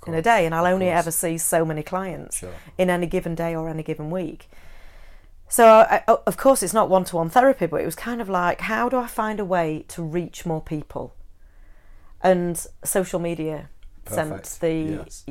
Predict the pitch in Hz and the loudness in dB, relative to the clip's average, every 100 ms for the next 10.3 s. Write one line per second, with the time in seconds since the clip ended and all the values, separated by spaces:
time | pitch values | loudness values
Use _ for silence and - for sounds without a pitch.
0 | - - 160 151 - 170 156 165 151 - | -12 -8 -6 -6 -2 0 0 -2 -6 -6
1 | 160 - 170 - 160 - - - - - | -4 -4 -6 -4 -4 -6 -14 -16 -10 -10
2 | - - - 190 185 175 170 160 - - | -10 -14 -2 4 4 4 0 -8 -12 -16
3 | - - - - - 226 240 160 - - | -18 -20 -18 -4 -2 2 4 4 0 -4
4 | - 294 277 277 240 233 247 208 208 214 | -2 2 6 6 6 4 0 0 0 -2
5 | 208 - 170 185 220 208 202 196 180 180 | 0 0 2 4 4 4 2 2 -2 -2
6 | 180 170 - 165 - - - 156 180 165 | -2 -4 -4 -6 -6 -8 -8 -2 -2 -2
7 | 233 262 262 240 247 180 170 170 170 - | -2 -4 -4 -2 -2 -2 -4 -2 -2 -2
8 | 180 - 175 - 151 151 - - - - | -6 -10 -12 -8 -6 -6 -10 -16 -20 -20
9 | - - 190 185 180 - 175 202 - 190 | -6 2 6 6 2 -2 0 0 0 -2
10 | 190 180 | 0 -2